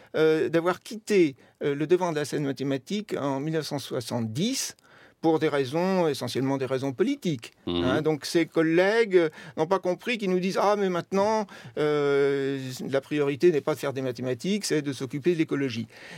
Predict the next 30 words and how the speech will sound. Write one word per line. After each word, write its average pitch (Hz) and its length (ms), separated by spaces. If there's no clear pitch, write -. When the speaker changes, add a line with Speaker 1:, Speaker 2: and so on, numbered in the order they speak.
Speaker 1:
Et, 180 320
euh, 165 80
petit 226 420
à 190 80
petit, 247 540
il 208 80
en 190 100
est 196 100
venu 208 540
à 175 240
examiner 180 640
plus 190 280
en 185 120
détail, 175 580
euh, 156 120
ce 143 120
que 147 220
les 143 220
collègues 151 280
avaient 185 220
fait. 208 480
Il 170 60
n'était 160 200
pas 147 140
content 156 640
et 139 300
pensant 139 360
qu'on 135 320
n'avait 127 240
pas, 127 280